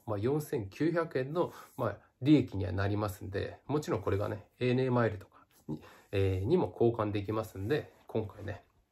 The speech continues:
えー、あ、紹介させていただこうと思っております。で、これ非常に簡単なんですよ。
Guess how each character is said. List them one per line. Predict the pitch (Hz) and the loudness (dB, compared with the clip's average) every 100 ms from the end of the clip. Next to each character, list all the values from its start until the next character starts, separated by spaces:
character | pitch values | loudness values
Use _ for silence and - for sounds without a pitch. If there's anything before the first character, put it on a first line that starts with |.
| _ _ _ - | _ _ _ -16
え | 87 - _ _ _ _ | -14 -16 _ _ _ _
ー、 | - | -10
あ、 | 101 | -8
紹 | - - 95 | -6 0 0
介 | 90 90 | 0 -4
さ | 101 | -6
せ | 95 - | -4 4
て | |
い | 120 | 4
た | - | 4
だ | 98 | 0
こ | 98 101 | 0 -4
う | 95 | -2
と | - | -4
思 | 107 98 | -2 -2
っ | 92 | -2
て | 98 | -6
お | 92 104 | -6 -6
り | |
ま | 98 98 | -6 -8
す。 | - - - | -12 -20 -6
で、 | 123 113 98 _ - | -2 0 -2 _ -4
こ | - | 2
れ | 147 | 4
非 | 117 - 123 | 2 0 2
常 | 196 202 190 | 4 4 4
に | 202 196 - _ _ _ _ _ - - | 2 2 -2 _ _ _ _ _ -20 -8
簡 | - 156 | 2 2
単 | 156 147 | 4 2
な | 123 | 0
ん | |
で | 95 | -4
す | |
よ。 | - | -10